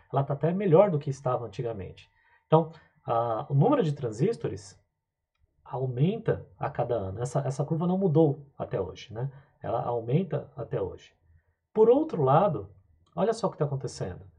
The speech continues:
Essa outra curva, esse azul mais escuro, tá falando na frequência,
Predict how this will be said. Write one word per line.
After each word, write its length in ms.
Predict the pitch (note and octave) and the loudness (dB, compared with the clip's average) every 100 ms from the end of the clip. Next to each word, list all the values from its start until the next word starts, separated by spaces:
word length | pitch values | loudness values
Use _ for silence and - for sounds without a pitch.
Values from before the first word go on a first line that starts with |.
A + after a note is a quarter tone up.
| _ _ _ _ | _ _ _ _
Essa 240 | G#3 A3 | -6 2
outra 200 | G3 D#3+ | 2 4
curva, 260 | C#3+ D3+ A#2+ | 2 2 0
esse 120 | - | -2
azul 200 | G#2 A2+ | -6 -4
mais 180 | G2+ F#2 | -8 -10
escuro, 520 | - - F3 C3+ - - _ _ _ _ _ | -10 -4 0 0 -2 -16 _ _ _ _ _
tá 100 | - | -6
falando 400 | C#3+ D3 D3 E3+ | 0 4 4 4
na 120 | D#3+ D3 | 0 -2
frequência, 1000 | - E3+ - - F3+ G#3 - - G3+ | -2 -4 -2 -2 -2 -2 -8 -8 -8